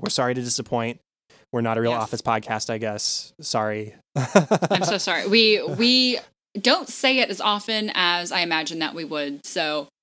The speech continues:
Speaker 2: we should, we should be better about that. And truly, <laughs> we're very
Speaker 1: <laughs>
Speaker 2: sorry.
Speaker 1: And then we're going to play his second one. So here's the second one from Peter in North Carolina.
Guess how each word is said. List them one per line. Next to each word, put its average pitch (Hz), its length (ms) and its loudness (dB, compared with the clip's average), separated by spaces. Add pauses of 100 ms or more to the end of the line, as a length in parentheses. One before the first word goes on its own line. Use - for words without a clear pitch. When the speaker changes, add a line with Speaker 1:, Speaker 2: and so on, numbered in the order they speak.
(160)
Speaker 2:
we 202 120 -2
should, 180 260 -4 (100)
we 170 120 -8
should 156 180 -4
be 156 80 -6
better 143 240 -8
about 147 240 -10
that. 147 240 -8
And 147 260 -4 (680)
truly, 147 480 -4 (260)
<laughs> - 200 -20 (380)
we're 226 60 -2
very 196 260 2
Speaker 1:
<laughs> 170 40 0
Speaker 2:
sorry. - 320 -6 (720)
Speaker 1:
And 139 140 2
then 151 360 4 (180)
we're 135 200 0
going 143 160 4
to 135 40 -2
play 135 260 0
his 120 180 -4
second 110 340 -4
one. 107 200 -8
So 117 200 -4
here's 120 300 -4
the 117 60 -6
second 117 400 -2
one 113 100 -2
from 110 160 -6
Peter 110 260 -2
in 104 60 -2
North 107 160 -6
Carolina. 113 540 -8